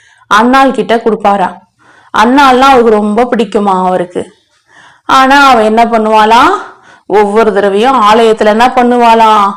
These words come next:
கண்ணீர் விட்டு அழுவாளாம். அழுது தன்னுடைய மனசு கஷ்டத்தெல்லாம் கர்த்தரிடத்துல போய் சொல்லுவாளாம். என்ன சொல்லுவாளாம்? "சேனைகளின் கர்த்தாவே, உம்முடைய அடியாளாகிய நான், என்ன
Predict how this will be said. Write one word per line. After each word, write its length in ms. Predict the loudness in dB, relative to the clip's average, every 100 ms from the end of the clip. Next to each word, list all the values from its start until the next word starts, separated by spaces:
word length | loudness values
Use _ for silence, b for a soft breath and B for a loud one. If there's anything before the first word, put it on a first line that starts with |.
| -10
கண்ணீர் 540 | -6 -4 -2 -4 -2 -2
விட்டு 440 | -4 -6 -4 0
அழுவாளாம். 800 | 0 0 0 0 2 0 0 -4 -10 b b b b
அழுது 720 | 0 2 2 2 2 0 0
தன்னுடைய 360 | -2 -2 -2 -2
மனசு 340 | 0 -2 -4
கஷ்டத்தெல்லாம் 880 | -6 -8 -6 -4 -2 -2 0 -2 0
கர்த்தரிடத்துல 680 | -4 -2 0 2 2 0 0
போய் 260 | 0 0 -2
சொல்லுவாளாம். 640 | 0 0 2 2 2 0 -2 -8 B B B B B B
என்ன 260 | -2 2 2
சொல்லுவாளாம்? 760 | 2 2 4 4 4 2 0 -4
"சேனைகளின் 680 | -4 -2 0 -2 0 0 0
கர்த்தாவே, 1000 | 0 -2 0 2 2 4 4 4 2 0 -8 b b b b b b
உம்முடைய 360 | -4 0 2 2
அடியாளாகிய 920 | 4 2 2 2 2 2 0 -2 -2
நான், 240 | 0 0 0
என்ன 200 | -2